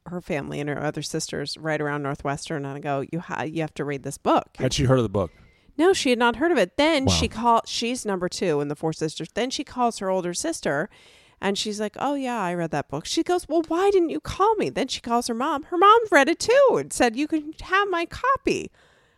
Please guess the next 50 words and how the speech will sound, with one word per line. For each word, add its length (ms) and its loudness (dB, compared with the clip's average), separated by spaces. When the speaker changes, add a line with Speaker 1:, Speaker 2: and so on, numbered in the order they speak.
Speaker 1:
I'm 60 0
like, 240 0
"How 180 -2
are 220 4
your 140 6
family 440 0
not 260 0
Speaker 2:
Come 180 4
on, 180 10
ladies. 400 6
Speaker 1:
<laughs> 80 -18
telling 240 6
you 120 6
about 260 4
Speaker 2:
Share 140 4
Speaker 1:
this 80 6
Speaker 2:
the 60 8
Speaker 1:
book?" 80 10
Speaker 2:
wealth. 240 10
Speaker 1:
I 140 4
know. 220 2
So 320 2
anyway, 560 4
I, 420 8
I 140 8
had 200 -2
read 360 2
the 100 2
other 280 4
book, 380 -2
Dear 240 -2
Edward, 380 0
by 180 2
her, 220 -6
uh, 240 0
same 320 -2
author 420 -4
a 40 -6
few 220 -6
weeks 260 -8
ago 420 -2
and 160 -4
really 260 2
enjoyed 360 -4
that 200 0
one 180 -6
too. 260 -6
But 160 -10
this 200 -8
was, 380 -10